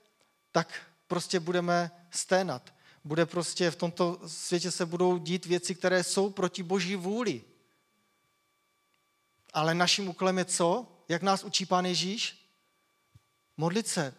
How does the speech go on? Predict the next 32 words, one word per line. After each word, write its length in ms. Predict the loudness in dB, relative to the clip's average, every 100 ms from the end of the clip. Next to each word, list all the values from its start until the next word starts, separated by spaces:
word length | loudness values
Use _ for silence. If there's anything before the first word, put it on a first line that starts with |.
| _
„Bože, 400 | -4 0 0 0 -4 _ _ _
ať 160 | -8 -8
přijde 260 | -6 -6
tvé 200 | -4 -4
království, 720 | -4 -4 -6 -6 -8 -8 -8 -6
ať 120 | -6
se 100 | -6
stane 340 | -2 0 0
tvoje 320 | -2 0 2
vůle, 360 | 2 0 0 0
která 240 | 0 0
je 60 | 0
v 80 | 0
nebi, 220 | -2 -2
tady 280 | 4 6 6
mezi 260 | 2 0
námi.“ 340 | 2 2 0 -4 -12 _ -20 -20 -20 -4 8
To 80 |
je 80 | 10
náš 260 | 12 10 8
úkol, 320 | 2 4 4
to 120 | 6
je 100 | 6
úkol 340 | 4 2 4 6
nás, 360 | 6 4 -4
církve. 520 | -8 -6 -6 -6 -10 -10 -20 _ -20 -20 -20 -20 -12
A 60 | -6
v 60 | 4
tom 160 | 8
vás 160 | 8 8
chci 100 | 4
pozbudit. 760 | 2 2 4 2 0 -6 -14